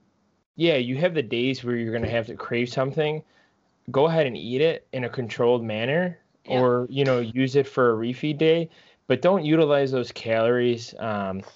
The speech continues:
Speaker 1: throughout, like, your everyday ex-, your experience, unless, unless you have that, like, you know, unless you have that, like, control,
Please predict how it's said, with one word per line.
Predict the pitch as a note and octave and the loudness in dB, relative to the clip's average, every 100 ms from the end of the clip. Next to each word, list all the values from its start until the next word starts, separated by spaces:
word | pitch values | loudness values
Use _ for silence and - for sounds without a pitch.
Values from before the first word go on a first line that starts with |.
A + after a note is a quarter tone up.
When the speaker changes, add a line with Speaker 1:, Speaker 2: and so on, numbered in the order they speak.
| - _ _ _ _ - | -20 _ _ _ _ -2
Speaker 1:
throughout, | C3 B2+ A#2+ | 2 4 4
like, | A#2+ A#2 | -2 -2
your | A#2 A2 - | -4 -4 -4
everyday | A#2 A#2+ A#2+ A2 A#2 A2+ | -6 -4 -4 -2 -2 -2
ex-, | G#2+ - | -4 -10
your | - A2+ A2+ A2 | -12 -4 -2 0
experience, | A2 - - A2+ A#2 B2+ C3 - | -2 -6 -4 0 2 2 0 -2
unless, | C#3 C#3+ F3+ G#3+ G#3 - | 0 4 4 2 -2 -4
unless | F3 G3+ - | -2 -2 -2
you | G3+ | 0
have | F#3 G3+ F3+ | 2 0 2
that, | F#3 E3+ | 0 2
like, | D3+ D3 C3+ _ _ _ _ | 2 2 0 _ _ _ _
you | C3+ | 0
know, | C3+ C3 | 2 2
unless | D3 D#3 | 2 0
you | F3 | -2
have | D#3 D#3+ D3 | 2 2 2
that, | C#3+ C3+ A2+ | 2 2 0
like, | B2 | -2
control, | - B2 - B2+ B2 B2+ C3 D3+ | -2 -6 0 2 4 2 0 -6